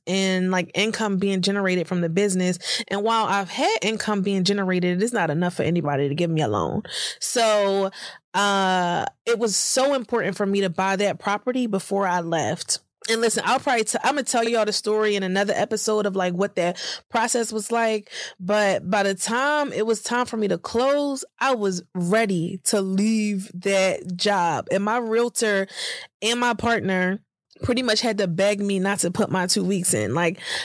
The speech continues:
I'm like, "Closing day is here. Like, can I put my two weeks in?" They're like, "Can you please wait until we close, girl?" And I'm like, "I gotta wait. Are y'all sure?"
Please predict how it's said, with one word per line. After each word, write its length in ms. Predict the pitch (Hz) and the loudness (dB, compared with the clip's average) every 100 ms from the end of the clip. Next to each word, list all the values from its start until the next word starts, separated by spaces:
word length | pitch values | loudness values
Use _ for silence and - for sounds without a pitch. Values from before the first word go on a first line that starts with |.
| - - | -6 -2
I'm 160 | 240 | 0
like, 160 | 247 220 | 2 0
"Closing 420 | - 294 311 285 | 2 2 2 2
day 140 | 277 277 | 2 2
is 120 | 247 | 0
here. 300 | 262 294 285 | 0 2 2
Like, 200 | 247 226 | 0 0
can 100 | 240 | 0
I 80 | 233 | 0
put 100 | 226 | 0
my 140 | 240 | 0
two 180 | 240 262 | 0 0
weeks 220 | 254 262 | 0 0
in?" 80 | 247 | 2
They're 120 | 226 | 2
like, 180 | 202 180 | 0 0
"Can 180 | 233 247 | -2 0
you 120 | 392 | 0
please 380 | 294 269 294 285 | -2 -2 0 0
wait 180 | 294 | -2
until 240 | 220 - 262 | -2 0 0
we 120 | 254 | -2
close, 400 | - 262 277 262 | 0 0 0 -2
girl?" 360 | 269 277 269 269 - 262 - | -2 0 0 -2 -6 -4 -2
And 120 | 254 | 0
I'm 140 | 285 | 0
like, 260 | 277 226 - - | 0 0 -2 -8
"I 80 | - | -2
gotta 260 | 277 269 | 0 0
wait. 280 | 247 269 - | 0 0 0
Are 60 | 226 | 0
y'all 160 | 247 | 0
sure?" 460 | 226 - 277 277 | 0 0 2 0